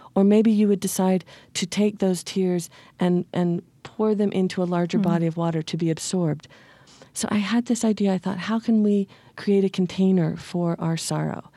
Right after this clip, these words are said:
Speaker 1: Not shy away from it or be ashamed of
Speaker 2: Right.
Speaker 1: it, but to really honor it." And so, Lori, I asked her, I said, "Would you create a collaborative with me where we could make tear vials?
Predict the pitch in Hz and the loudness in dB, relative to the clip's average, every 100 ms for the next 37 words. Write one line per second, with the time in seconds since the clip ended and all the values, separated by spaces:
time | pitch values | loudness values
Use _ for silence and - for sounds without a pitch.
0 | - _ _ - 196 190 - 196 190 190 | -20 _ _ 0 2 2 -2 -2 0 0
1 | 180 185 185 - 165 160 170 165 170 170 | 0 0 -2 -2 -4 -2 -4 -4 -4 -4
2 | 170 - 190 190 208 233 - 170 - 196 | -4 0 2 2 0 -2 -4 -6 -2 -2
3 | 185 180 180 175 185 170 - - - - | 0 0 0 0 0 0 -2 -8 -20 -20
4 | - - _ _ _ - 220 - 214 202 | -20 -20 _ _ _ -2 0 2 0 2
5 | 196 - - _ - _ _ - 202 202 | 0 -6 -20 _ -20 _ _ -4 0 2
6 | 214 208 196 190 202 - 196 190 185 175 | 2 2 2 2 0 0 -2 0 0 -2
7 | - _ 208 202 180 202 214 240 254 - | -10 _ -4 -4 0 2 4 2 0 -10
8 | - _ _ _ _ _ _ - - - | -20 _ _ _ _ _ _ -16 -12 -2
9 | 190 180 180 - 185 180 185 175 170 175 | 0 2 -2 -4 0 0 0 -2 -4 -6
10 | - 175 170 175 180 180 190 - - - | -4 -2 -2 -2 -2 -2 -6 -6 -18 -2
11 | 175 165 165 - - 180 170 165 147 - | 0 0 -2 -8 -6 -2 -2 -2 -8 -10
12 | 151 - | -12 -16